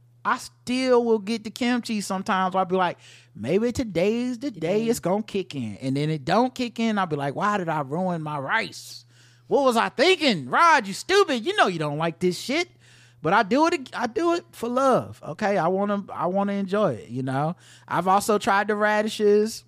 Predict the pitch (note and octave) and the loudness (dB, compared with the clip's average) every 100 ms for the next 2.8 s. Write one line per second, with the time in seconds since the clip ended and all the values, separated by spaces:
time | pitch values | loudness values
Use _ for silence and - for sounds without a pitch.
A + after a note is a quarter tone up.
0 | _ _ _ - G3 G3+ B3+ A3+ D#3+ F3 | _ _ _ -8 -6 -4 -2 0 4 4
1 | G3+ G#3+ G3 G3+ G#3 G#3 A3+ G#3+ G#3 G#3 | 4 2 2 0 0 -2 -2 0 0 2
2 | G#3 G3+ - - G#3+ A3 G#3 G3 | 2 0 -2 -8 -4 -4 -4 -8